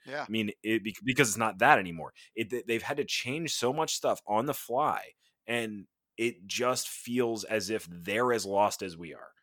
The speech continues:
Speaker 2: That, that it's, it's, you know, complete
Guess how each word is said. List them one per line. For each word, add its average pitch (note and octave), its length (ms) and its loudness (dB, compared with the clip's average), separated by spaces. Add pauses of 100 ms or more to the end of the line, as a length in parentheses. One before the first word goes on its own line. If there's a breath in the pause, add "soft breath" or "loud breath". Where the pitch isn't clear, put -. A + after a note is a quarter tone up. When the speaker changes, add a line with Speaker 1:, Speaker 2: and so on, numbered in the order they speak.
(200)
Speaker 2:
That, G2 280 0 (300)
that G#2 200 -2 (180)
it's, - 360 -6 (440 soft breath)
it's, - 420 -4 (1080)
you A#2+ 180 -4
know, F#2+ 300 -4 (1700)
complete D#3 500 -2